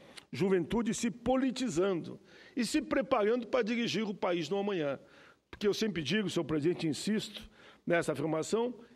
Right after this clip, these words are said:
que pátria, pátria, pátria, pátria mesmo, pátria somos todos.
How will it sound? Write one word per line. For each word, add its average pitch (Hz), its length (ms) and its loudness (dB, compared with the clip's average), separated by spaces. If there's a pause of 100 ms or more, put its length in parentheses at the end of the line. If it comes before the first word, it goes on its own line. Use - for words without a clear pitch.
(120)
que 214 80 -6
pátria, 180 640 0 (380)
pátria, 151 400 0
pátria, 185 480 -2
pátria 190 480 -2
mesmo, 214 580 0 (400)
pátria 190 460 0
somos 185 640 -2 (520)
todos. 165 640 0